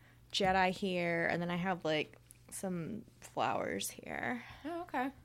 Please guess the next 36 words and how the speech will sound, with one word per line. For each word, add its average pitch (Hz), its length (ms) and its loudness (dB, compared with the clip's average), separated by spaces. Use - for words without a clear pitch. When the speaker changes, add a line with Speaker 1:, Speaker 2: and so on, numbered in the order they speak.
Speaker 2:
Do 226 80 -10
they 269 100 8
Speaker 1:
But 254 80 8
Speaker 2:
all 233 120 4
have, 247 120 2
like, 254 200 2
a 202 80 2
sort 220 240 2
of 208 60 0
meaning 190 480 2
behind 320 300 2
them, 381 120 0
or 339 60 6
did 220 200 2
you, 277 60 8
Speaker 1:
Yeah. 202 280 12
Speaker 2:
like, 190 100 0
roll 196 200 10
up 190 120 6
to 196 120 0
a 185 60 0
tattoo 185 360 0
parlor 180 280 4
and 175 80 -2
be 170 60 -2
like, 165 140 0
"I 185 60 4
want 175 160 2
that 151 180 4
one"? 156 340 0
Speaker 1:
No, 220 260 10
they 190 140 8
all 156 100 8
have 170 140 -2
a - 20 -4
meaning. 208 400 0